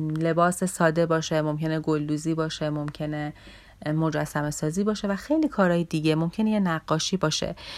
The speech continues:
اما، م، فرصت نکرده باشیم کلاس‌هاشو بریم یا حالا آموزششو ببینیم. حالا این دوران قرنطینه‌ای که در حال حاضر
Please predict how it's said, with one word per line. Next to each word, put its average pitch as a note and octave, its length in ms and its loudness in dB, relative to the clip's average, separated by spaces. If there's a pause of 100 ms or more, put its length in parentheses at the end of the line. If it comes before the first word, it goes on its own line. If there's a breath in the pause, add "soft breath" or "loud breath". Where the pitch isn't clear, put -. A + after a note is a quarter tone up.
(160 loud breath)
اما، F#3+ 400 4
م، D#3 640 -4
فرصت G3+ 480 2
نکرده D#3+ 340 2
باشیم D3+ 260 0
کلاس‌هاشو D3+ 600 0
بریم D3+ 300 -2
یا D3 120 -2
حالا D3 200 -4
آموزششو D3 600 -4
ببینیم. D3 440 -2 (420 loud breath)
حالا A#3 260 4
این A#3 160 2
دوران F#3+ 300 4
قرنطینه‌ای F3+ 800 2
که D3+ 320 -4
در D#3 140 0
حال E3+ 240 -2
حاضر D3+ 500 -2